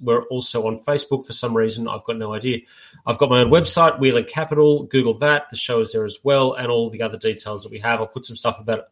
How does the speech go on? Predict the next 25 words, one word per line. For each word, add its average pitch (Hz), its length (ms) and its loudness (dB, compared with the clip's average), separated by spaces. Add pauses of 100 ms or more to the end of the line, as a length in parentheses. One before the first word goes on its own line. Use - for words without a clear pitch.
about 120 360 -6
Pilot 131 340 0
Energy. 123 400 -6 (300)
I'll 127 100 2
also 147 180 2
put 147 160 -2
some 131 120 -6
links 123 200 0
up - 320 -6
to 120 420 -2 (400)
H 143 300 2
gen 139 260 2
and 120 160 -6
E 120 80 -2
T 117 160 -4
F 113 60 -2
securities. 151 600 2
Thank 123 180 -4
you, - 80 -20
Chad, 147 560 2 (560)
uh, 120 320 0
for - 100 -10
joining 151 300 6
us 147 100 0
today. 160 420 2